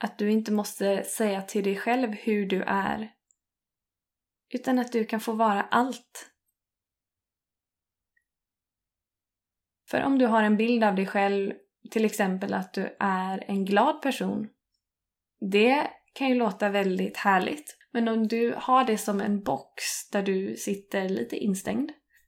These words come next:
så blir det väldigt svårt att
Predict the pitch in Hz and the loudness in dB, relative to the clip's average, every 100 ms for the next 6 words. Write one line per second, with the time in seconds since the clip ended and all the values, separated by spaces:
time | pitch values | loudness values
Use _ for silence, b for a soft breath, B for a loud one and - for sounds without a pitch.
0 | - - - 233 214 220 202 196 208 196 | -18 -16 -6 -4 2 2 2 0 2 0
1 | 185 190 190 - - 208 233 233 - - | 0 -2 -4 -6 -2 0 0 -2 -6 -4
2 | 190 185 - - | -4 -4 -10 -16